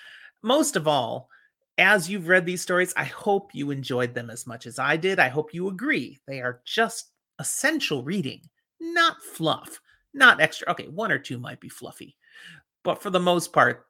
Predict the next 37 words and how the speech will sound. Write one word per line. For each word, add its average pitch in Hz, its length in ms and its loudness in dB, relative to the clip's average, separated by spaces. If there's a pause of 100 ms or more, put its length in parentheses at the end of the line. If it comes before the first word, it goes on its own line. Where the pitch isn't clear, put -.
these 151 840 -6
just - 260 2
really 220 380 0
enrich 226 420 0
your 180 180 2
experience 196 640 -4
reading 175 220 -2
the 156 60 0
Dresden 147 400 0
Files, 139 420 2 (260)
and 185 160 4
I 294 220 4
think - 300 -10
are 110 100 -8
essential 151 680 2
to - 120 -10
understand 131 760 -4
before 160 360 -4
you 190 120 -2
move 147 240 -2
into 131 160 -4
Peace - 320 -4
Talks 240 480 -2 (400)
and 226 200 0
Battleground, 123 680 4 (400)
Book - 160 -12
sixteen - 540 -6
and 240 100 -4
seventeen, 185 720 0 (320)
which 123 180 -4
are 131 100 2
the 180 120 -2
next 117 340 -2
ones 120 380 -8
I'm 131 260 -4
coming 110 300 -8
to. - 280 -14